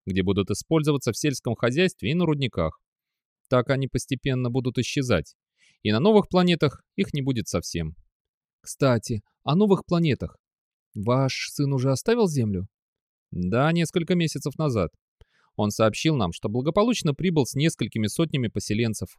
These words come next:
как они себя называют, на новую планету. Там есть какая-то местная растительность, но в атмосфере мало кислорода.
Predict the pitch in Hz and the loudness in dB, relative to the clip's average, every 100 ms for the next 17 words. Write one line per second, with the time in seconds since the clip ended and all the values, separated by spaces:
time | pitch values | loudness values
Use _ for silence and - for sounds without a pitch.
0 | _ - 156 175 160 - 151 143 131 139 | _ -2 0 2 0 0 0 2 2 2
1 | 135 95 78 - 110 175 175 156 151 151 | 2 2 0 -4 -2 0 0 0 0 0
2 | 113 - 67 - _ _ _ _ _ _ | -2 -4 -12 -12 _ _ _ _ _ _
3 | - 92 95 104 104 - 104 127 113 120 | 0 2 4 4 2 2 4 4 4 2
4 | 143 - 135 131 139 - 117 80 76 - | 0 0 2 2 2 0 -2 -2 -6 -10
5 | _ _ _ - 127 160 180 180 - 214 | _ _ _ -2 0 2 2 0 0 2
6 | 151 110 143 139 - 127 131 123 104 76 | 2 4 0 0 -2 -2 0 0 0 -4